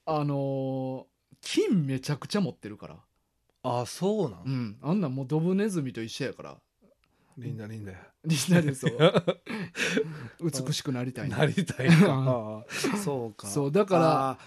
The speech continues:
Speaker 2: なるほどね。まあ、
Speaker 1: うん。
Speaker 2: 確かにネズミの話聞くとそうか。
Speaker 1: うん。で、
Speaker 2: あー。
Speaker 1: 何より問題なのは、
Speaker 2: うん。
Speaker 1: うちキッチンカーやってるから、
Speaker 2: はいはいはい。
Speaker 1: 外に置いてる資材とかもあんねん。
Speaker 2: うん。
Speaker 1: だから、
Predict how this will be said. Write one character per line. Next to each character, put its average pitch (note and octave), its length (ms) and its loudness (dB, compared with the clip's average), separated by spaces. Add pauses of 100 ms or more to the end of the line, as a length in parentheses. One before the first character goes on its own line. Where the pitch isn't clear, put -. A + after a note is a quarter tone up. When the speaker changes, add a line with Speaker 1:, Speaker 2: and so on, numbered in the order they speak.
(180)
Speaker 2:
な D3+ 200 4
る E3+ 100 2
ほ E3+ 140 4
ど E3 120 2
ね。 D#3+ 160 2
ま C#3+ 160 -2
あ、 C#3+ 60 -2
Speaker 1:
う - 20 0
ん。 C#3+ 40 0
Speaker 2:
確 - 140 0
か F#3+ 120 4
に D3+ 80 2
ネ D3 200 4
ズ F3+ 160 2
ミ A3 160 2
の A#3 180 4
話 C4+ 360 0
聞 E3 160 -4
く D3+ 80 -8
と D3 80 -4
そ E3+ 240 0
う - 60 -4
か。 A2+ 160 -6
Speaker 1:
う B2 40 -2
ん。 G#2+ 240 -6 (680)
で、 C#3 100 -2
Speaker 2:
あ - 20 2
ー。 D3 40 4
Speaker 1:
何 A3 280 6
よ G#3+ 140 8
り D3 100 4
問 A3 300 4
題 A3+ 200 6
な C#3+ 100 0
の G#2 160 -8
は、 G2+ 140 -8
Speaker 2:
う B2 60 -4
ん。 A2 240 -6 (180)
Speaker 1:
う G3+ 140 -4
ち G#3 200 -6
キ - 180 0
ッ D4 60 -2 (100)
チ - 200 2
ン C4+ 120 4
カ C#3+ 140 -2
ー A2 80 -2
や G#2+ 60 -6
っ - 40 -12
て A2 140 -12
る G2+ 80 -12
か F2 100 -14
ら、 D#2 200 -12
Speaker 2:
は A#2+ 180 -2
い A#2+ 80 -2
は G#2+ 160 -2
い - 40 -4
は G2+ 40 -6 (140)
い。 - 180 -20
Speaker 1:
外 G#3+ 420 2
に C#3 360 -2 (180)
置 F#3 160 0
い F3+ 60 -4
て F3 100 -2
る E3 100 0
資 F3 200 -6
材 D3 180 -2
と G#2+ 100 -16
か - 80 -16
も F2 120 -14
あ F#2 40 -16
ん E2+ 80 -16
ね F#2+ 80 -20 (720)
ん。 F3 60 4
Speaker 2:
う G#3+ 120 6
ん。 - 160 2 (360)
Speaker 1:
だ E3 220 -2
か E3+ 120 -4
ら、 C#3 140 -2